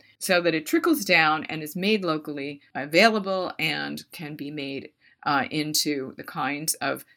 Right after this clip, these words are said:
social goods to which, you know, the, um, taxpayer pays? Well,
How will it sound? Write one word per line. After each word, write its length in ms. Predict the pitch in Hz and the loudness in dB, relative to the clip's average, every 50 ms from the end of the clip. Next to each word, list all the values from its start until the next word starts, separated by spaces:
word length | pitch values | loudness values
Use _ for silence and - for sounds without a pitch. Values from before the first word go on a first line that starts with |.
| _ _ | _ _
social 420 | - - - 226 233 247 - 190 156 | 2 6 6 8 6 6 4 0 0
goods 520 | 151 156 135 135 139 135 139 - - - - _ _ - _ _ - | -2 -2 -2 -2 -2 0 2 0 0 0 -2 _ _ -20 _ _ -2
to 140 | - 175 | 0 2
which, 320 | 165 156 151 - - - - - | 2 2 2 0 -2 -2 -2 -4
you 120 | - 165 | -4 -2
know, 140 | 151 139 131 | -2 -2 -2
the, 320 | 143 151 143 143 139 - | -2 -2 -2 -2 -4 -2
um, 380 | - 143 139 131 131 131 135 135 | -2 -4 -4 -4 -6 -10 -2 -2
taxpayer 800 | - 247 165 151 160 - - - 220 147 131 143 139 139 139 - - - - _ _ _ | 2 4 4 2 2 0 -2 0 2 2 2 2 -2 -2 -4 -8 -12 -20 -20 _ _ _
pays? 460 | - 302 302 - 95 - - - - - - - - - _ | 6 8 8 8 8 4 -2 -6 -8 -8 -16 -20 -20 -8 _
Well, 360 | 170 185 175 170 - - - | 6 8 8 8 8 4 -2